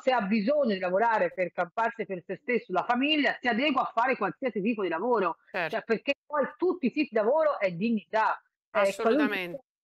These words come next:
Speaker 1: lavoro, per cui questa è una scusa che non sta in piedi, che la cultura italiana non è propensa a questo, perché noi siamo una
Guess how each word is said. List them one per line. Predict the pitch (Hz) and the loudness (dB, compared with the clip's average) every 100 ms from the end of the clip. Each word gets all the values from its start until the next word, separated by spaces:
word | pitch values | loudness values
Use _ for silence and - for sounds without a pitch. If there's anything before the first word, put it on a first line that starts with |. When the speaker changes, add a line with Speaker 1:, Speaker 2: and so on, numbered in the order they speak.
| _ _ _ | _ _ _
Speaker 1:
lavoro, | 277 226 185 | -2 0 2
per | 202 190 | 0 -2
cui | 254 277 247 - _ | 0 2 2 -2 _
questa | - 285 294 247 | -4 -2 0 -2
è | 240 | 0
una | 226 220 | 2 2
scusa | 208 - 311 339 254 | -2 -2 0 2 2
che | 202 | 0
non | 190 170 | -2 -4
sta | - 220 196 175 | 0 0 -2 -8
in | 156 | -6
piedi, | 202 202 202 262 311 - _ _ - | 0 2 2 2 0 -4 _ _ -4
che | 262 262 220 | 0 0 2
la | 233 | 0
cultura | - 269 - 349 359 226 | 2 0 0 -4 -2 0
italiana | 202 202 214 214 190 185 - _ _ 190 | 2 2 2 2 2 0 -2 _ _ -2
non | 214 311 247 | 0 2 2
è | 254 269 - _ | 2 2 -2 _
propensa | 233 196 240 233 202 196 | -4 0 2 0 0 -4
a | - | -2
questo, | 208 180 - 185 | 0 -2 0 -2
perché | 180 190 | -2 -2
noi | 196 226 - | 0 0 2
siamo | 214 202 190 226 | 0 0 -2 -2
una | 220 196 | 0 0